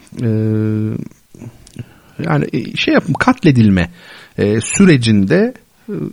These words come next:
girmiş terimler bunlar aslında klasik Türk musikisi dağarına diyelim. Mesela şef. Şimdi şefin olabilmesi için bir, e,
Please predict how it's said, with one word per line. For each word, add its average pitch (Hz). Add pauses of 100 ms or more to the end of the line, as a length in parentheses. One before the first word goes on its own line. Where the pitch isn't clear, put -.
(320)
girmiş 160
terimler 165
bunlar 90
aslında 90
klasik 101
Türk -
musikisi 95
dağarına 95 (240)
diyelim. 87 (540)
Mesela 165
şef. - (420)
Şimdi 156
şefin -
olabilmesi 220
için 139
bir, 131
e, 101